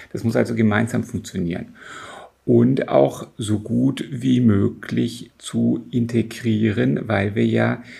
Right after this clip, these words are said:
gar nicht wissen, wer von diesen Menschen am Ende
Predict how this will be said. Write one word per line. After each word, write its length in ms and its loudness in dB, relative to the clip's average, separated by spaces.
gar 180 2
nicht 260 0
wissen, 420 0
wer 180 0
von 360 -2
diesen 400 0
Menschen 380 -2
am 160 0
Ende 480 -2